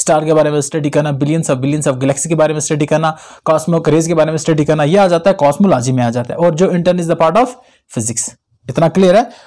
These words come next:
और अगर हम आगे चलें और इसमें क्या आ जाता है, जिस तरह आ जाता है, इसमें क्वांटम मैकेनिक्स आ जाता है, जो एडवांस लेवल है फिजिक्स की, इसमें आ जाता है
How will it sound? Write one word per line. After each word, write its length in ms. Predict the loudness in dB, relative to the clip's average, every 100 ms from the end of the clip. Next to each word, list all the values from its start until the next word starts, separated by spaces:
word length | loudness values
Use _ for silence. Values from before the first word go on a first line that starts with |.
| -14 0
और 140 | 2
अगर 140 | 2 2
हम 100 | 2
आगे 240 | 2 2
चलें 200 | 2 4
और 120 | 4
इसमें 200 | 4 2
क्या 140 | 4 2
आ 40 |
जाता 160 | 2 0
है, 80 | -2
जिस 140 | -2
तरह 120 | 0
आ 40 | 2
जाता 140 | 0
है, 40 |
इसमें 200 | 0 0
क्वांटम 360 | 0 -2 0 2
मैकेनिक्स 480 | 2 2 0 0 0
आ 80 | 2
जाता 260 | 2 2
है, 80 | 2
जो 180 | 2 0
एडवांस 500 | 0 2 2 0 -4 -12 -20 -4
लेवल 360 | 2 4 4 4
है 60 | 2
फिजिक्स 360 | 2 0 -2
की, 240 | -2 -2 -2 -10 -16 -10
इसमें 260 | 0 4
आ 100 | 4
जाता 240 | 4 4 4
है 400 | 2 0 -10